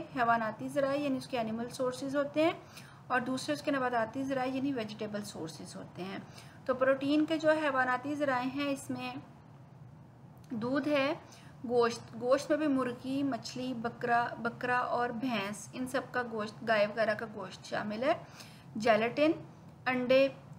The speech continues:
पनीर, दही और लस्सी वगैरह यानी दूध और दूध से बनी हुई तमाम चीज़ें शामिल हैं। इसके अलावा, अ, ये तमाम चीज़ें जो हैं वो प्रोटीन के बेहतरीन ज़राए में शुमार होती हैं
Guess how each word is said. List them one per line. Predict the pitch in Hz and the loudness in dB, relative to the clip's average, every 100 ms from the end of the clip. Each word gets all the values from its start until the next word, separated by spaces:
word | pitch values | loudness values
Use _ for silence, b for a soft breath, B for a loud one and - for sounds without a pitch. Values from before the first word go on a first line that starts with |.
| - - | -8 4
पनीर, | 269 254 254 262 - - - - 233 | 4 4 2 0 -2 -16 -20 -12 0
दही | 254 269 277 277 - | 2 4 2 0 0
और | 233 254 | 2 4
लस्सी | 254 240 247 | 2 0 -4
वगैरह | 214 214 214 | -2 0 0
यानी | 240 247 - - - | -2 -6 -10 -10 -2
दूध | 269 339 - | 2 2 4
और | 269 | 2
दूध | 262 254 | 2 -4
से | - 254 | -2 0
बनी | 233 226 | 0 -2
हुई | 254 320 | -2 -2
तमाम | 269 226 220 214 | 2 2 2 -2
चीज़ें | 311 - - - - - - - - - - - - | -10 -10 -12 -14 -20 -20 -20 -20 -20 -20 -18 -18 -14
शामिल | - 269 226 262 302 | 0 4 4 4 6
हैं। | 339 | 6
इसके | 339 - | 6 4
अलावा, | 311 269 269 285 285 - - | 4 6 6 4 2 -6 -10
अ, | |
ये | 254 262 262 294 | -2 0 2 2
तमाम | 311 294 302 349 | 6 8 8 6
चीज़ें | 339 320 320 | 4 4 6
जो | 330 | 6
हैं | 320 294 | 6 4
वो | 302 | 2
प्रोटीन | 294 285 277 269 | 2 -2 0 -2
के | 269 | -2
बेहतरीन | 254 254 254 277 269 | -2 -4 -2 -2 0
ज़राए | 262 233 | 2 2
में | 247 | 0
शुमार | 247 247 233 220 | -6 -4 -2 -2
होती | 240 277 294 | -2 0 2
हैं | 330 | 2